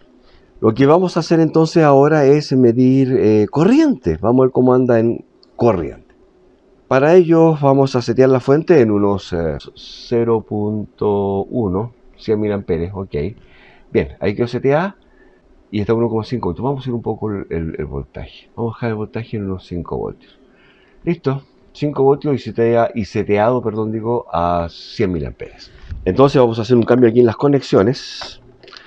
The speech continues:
A ver, vamos a sacar todo. Vamos a sacar acá, vamos a sacar acá. Vamos a llevar, eh,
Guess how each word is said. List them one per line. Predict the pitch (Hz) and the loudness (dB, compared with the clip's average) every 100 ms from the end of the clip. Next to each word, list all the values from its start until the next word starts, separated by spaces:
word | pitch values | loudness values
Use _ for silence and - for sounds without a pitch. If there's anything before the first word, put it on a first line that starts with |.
| - - | -20 -14
A | - | -10
ver, | - 80 | -8 -6
vamos | 98 98 | -4 -2
a | |
sacar | 95 78 | -4 -4
todo. | - - - - - - - - - _ - - - - - - - | -8 -12 -14 -20 -20 -20 -20 -20 -20 _ -20 -20 -20 -20 -20 -20 -12
Vamos | 73 73 | -10 -8
a | |
sacar | 67 73 | -4 -4
acá, | 87 135 | -2 0
vamos | 127 85 82 | 0 -2 -6
a | |
sacar | - 78 85 | -12 -8 -6
acá. | 95 - 156 - _ _ _ _ - - _ | -6 -4 -4 -6 _ _ _ _ -20 -20 _
Vamos | 92 98 95 95 - | -6 -4 -6 -8 -8
a | 87 85 | -6 -6
llevar, | 85 85 87 92 107 - | -4 -4 -2 -2 -4 -10
eh, | - 78 69 67 64 64 | -8 -4 -4 -4 -6 -8